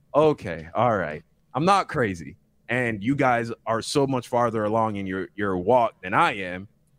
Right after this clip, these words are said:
And, it, you know, I'm learning from y'all, and it just further encouraged me. And, um, at a very dark time in my life, I thank God, y-, or at my walk, 'cause I, when I, I'm a very transparent person.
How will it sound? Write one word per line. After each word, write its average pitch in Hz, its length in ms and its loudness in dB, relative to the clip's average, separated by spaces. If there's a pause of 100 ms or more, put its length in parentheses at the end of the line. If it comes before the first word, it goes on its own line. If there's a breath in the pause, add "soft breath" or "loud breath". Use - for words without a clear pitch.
And, 117 180 -2
it, 113 120 -4
you 113 180 -4
know, 117 100 -2
I'm 95 180 -4
learning 127 320 2
from 127 180 -2
y'all, 127 340 4
and 107 220 -6 (220)
it 117 80 -4
just 135 260 0
further 180 340 4
encouraged 135 560 0
me. 98 300 -8 (340)
And, 117 360 2
um, 98 560 2
at 117 100 2
a 113 40 0
very 139 280 2
dark 117 340 2
time 117 220 -4
in 110 60 -6
my 101 140 -2
life, 101 380 2
I 95 100 -2
thank 101 240 -6
God, 101 400 2 (360)
y-, 147 160 2
or 170 180 6
at 143 140 -4 (240)
my 135 140 -2
walk, 107 580 -2 (240)
'cause 98 480 -2 (420)
I, 143 140 2
when 127 200 -2 (100)
I, 117 140 0 (100)
I'm 156 120 0
a 143 40 -4
very 131 200 0
transparent 104 480 -2
person. 98 380 -2